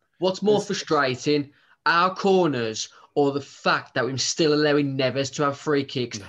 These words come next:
Speaker 1: He added again to his catalogue of howlers today that were high and wide.
Speaker 3: But
Speaker 1: Someone needs to tell him to stand aside for this one. I'm, I'm having a go because it's embarrassing how many free kicks and long-range shots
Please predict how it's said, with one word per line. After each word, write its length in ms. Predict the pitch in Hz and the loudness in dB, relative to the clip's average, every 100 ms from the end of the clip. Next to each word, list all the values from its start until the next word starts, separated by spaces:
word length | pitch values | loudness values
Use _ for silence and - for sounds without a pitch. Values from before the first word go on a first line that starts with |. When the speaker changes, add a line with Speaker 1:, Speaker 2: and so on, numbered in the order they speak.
| - | -4
Speaker 1:
He 120 | 151 | -2
added 260 | 160 160 156 | 0 0 -2
again 580 | 127 - - 147 143 143 | -2 -4 0 2 2 2
to 100 | 156 | 0
his 100 | - | -2
catalogue 500 | - 147 123 139 135 | -4 -6 -2 -2 -2
of 100 | - | -6
howlers 440 | 135 139 135 131 | -4 -2 -2 -4
today 220 | - 139 117 | -4 -2 -2
that 140 | 110 | -2
were 80 | 117 | -6
high 260 | 127 135 | -2 -2
and 160 | 131 127 | 0 -2
wide. 400 | 117 110 117 120 - - - | -2 -2 -4 -10 -16 -20 -8
Speaker 3:
But 80 | 131 | 0
Speaker 1:
Someone 520 | 226 202 160 127 117 - - | 2 2 2 0 -4 -8 0
needs 320 | 170 170 170 | 2 4 2
to 100 | 180 | -6
tell 300 | - 185 160 | -2 0 0
him 280 | 113 110 107 _ - | -2 -4 -8 _ -8
to 60 | |
stand 560 | 123 - - 160 143 143 | -4 -4 -2 0 0 0
aside 380 | 147 143 120 117 | 0 0 -2 -4
for 120 | 143 | -6
this 240 | 135 123 123 | -6 -6 -4
one. 160 | 117 | -4
I'm, 180 | 110 127 - | -2 -4 0
I'm 240 | 131 123 | 0 2
having 280 | 123 123 131 | 0 0 -4
a 40 | 139 | -2
go 240 | 135 127 | 0 0
because 240 | 127 143 151 | -2 -2 -2
it's 160 | 123 | -2
embarrassing 680 | 151 135 - 131 113 120 143 | -2 -2 -2 -2 -2 -4 -6
how 120 | 135 135 | -4 -4
many 120 | 135 | -6
free 440 | - - 151 156 | -8 -6 0 0
kicks 280 | 147 135 - | 0 -6 -6
and 120 | 131 | -6
long-range 460 | 135 139 139 139 135 | -4 -2 -2 -2 -4
shots 460 | - 107 - - | -4 -6 -8 -14